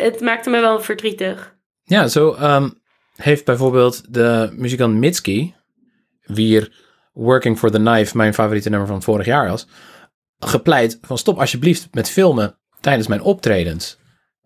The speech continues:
Speaker 2: Want, eh, bijvoorbeeld, het schijnt dus dat mensen daar massaal dus filmen en roepen: "Mommy", omdat ze persoonlijke aandacht willen. En ik denk dat het ook een soort van emotioneel of seksueel ding is of zo.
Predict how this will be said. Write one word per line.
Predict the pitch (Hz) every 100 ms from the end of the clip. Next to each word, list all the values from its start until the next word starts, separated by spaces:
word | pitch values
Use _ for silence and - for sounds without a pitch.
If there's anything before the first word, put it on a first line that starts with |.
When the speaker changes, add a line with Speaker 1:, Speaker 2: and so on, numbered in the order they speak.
| -
Speaker 2:
Want, | - 127 120 113 - _ - -
eh, | 107 117 110
bijvoorbeeld, | 131 135 139 -
het | 117
schijnt | - 156 156
dus | 135 123
dat | 120 113
mensen | 120 123 110
daar | 101 101
massaal | 104 110 123 113 110 98 -
dus | 98
filmen | - 135 120 101
en | 101
roepen: | 107 107 131
"Mommy", | 156 208 214 196 185 156
omdat | 131 131
ze | - 127 -
persoonlijke | 135 135 131 -
aandacht | 131 135 131 123
willen. | 117 117 120 117 107
En | 104 104 - - - - - _ _ _
ik | _ -
denk | 123 165
dat | 175
het | 151
ook |
een | 143
soort | 143 139
van | - 135 131 123
emotioneel | 131 131 135 120 139
of |
seksueel | - 120 - 131 147
ding | 139 143
is | 147
of | - -
zo. | 123 123